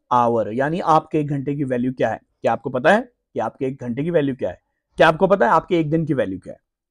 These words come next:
चलिए बात करते हैं, कैसे आप इसको निकालेंगे और कैसे आपको पता चलेगा कि आपका एक घंटे का वैल्यू क्या है। सपोज कि आप महीने का एक लाख रुपए कमाना चाहते हैं। अब अगर आप एक लाख रुपए महीने का कमाना चाहते हैं,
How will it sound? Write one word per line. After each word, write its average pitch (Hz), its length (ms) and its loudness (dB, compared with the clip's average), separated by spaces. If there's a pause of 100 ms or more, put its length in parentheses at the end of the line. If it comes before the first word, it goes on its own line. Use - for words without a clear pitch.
(120)
चलिए 151 180 2
बात 170 260 6
करते 180 220 2
हैं, 202 300 -2
कैसे 147 240 0
आप 160 160 2
इसको 156 180 -4
निकालेंगे 143 440 -2
और 156 100 -2
कैसे 131 280 -4
आपको 151 220 -6
पता 131 240 -6
चलेगा 123 320 -6
कि 123 140 -10
आपका 113 340 -8 (160)
एक 123 100 -10
घंटे 117 260 -12
का 123 80 -10
वैल्यू 104 240 -8
क्या 67 180 -12
है। 50 60 -16 (1120)
सपोज 165 360 4 (240)
कि 214 240 -6
आप 185 340 4
महीने 180 340 -2
का - 200 -4
एक 151 200 -4
लाख 147 160 0
रुपए 147 200 0
कमाना 110 300 -2
चाहते 113 300 -8
हैं। 262 80 -10 (560)
अब 202 180 4
अगर 175 220 2
आप 202 160 0
एक 175 200 -4
लाख 175 160 0
रुपए 175 120 -2
महीने 151 340 -2
का 175 80 -6
कमाना 131 380 -2
चाहते 147 320 -2
हैं, 120 280 -6